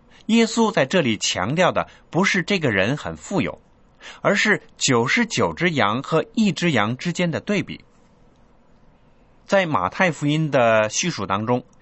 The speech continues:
这个比喻的主角是那一头失丧的羊。可是在路加福音里面，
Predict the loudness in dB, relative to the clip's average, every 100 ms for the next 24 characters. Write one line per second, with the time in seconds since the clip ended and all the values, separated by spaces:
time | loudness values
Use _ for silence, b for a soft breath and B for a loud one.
0 | B B 0 0 2 0 0 -2 -2 -2
1 | -4 -8 -8 -8 -2 -2 B B -2 0
2 | 0 -4 _ -2 -2 0 -4 -2 -2 -2
3 | -2 -4 -2 -2 -2 -2 -4 -8 -10 -12
4 | -20 _ _ _ _ B B -4 -2 0
5 | 0 0 2 2 2 2 0 0 -2 -2
6 | -2 -4 -6